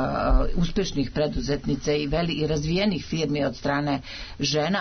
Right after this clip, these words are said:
a da se o tome ne zna u Srbiji puno. Takođe, e,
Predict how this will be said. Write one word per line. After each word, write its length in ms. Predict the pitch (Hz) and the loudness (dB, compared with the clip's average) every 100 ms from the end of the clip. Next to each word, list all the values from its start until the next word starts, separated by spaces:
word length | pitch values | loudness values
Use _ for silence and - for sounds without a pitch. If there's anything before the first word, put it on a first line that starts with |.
| - | 0
a 100 | 151 | -2
da 140 | 160 | 0
se 200 | 139 165 | 0 0
o 40 | 147 | 2
tome 280 | 185 214 | 2 2
ne 200 | 180 185 | 4 2
zna 160 | 190 269 | 2 -2
u 60 | - | -4
Srbiji 380 | 135 120 135 131 | -4 -2 -2 -2
puno. 300 | 127 123 131 - - - - | -2 -2 -2 -6 -10 -8 -4
Takođe, 440 | 151 175 196 202 | -2 0 0 2
e, 180 | 180 | 0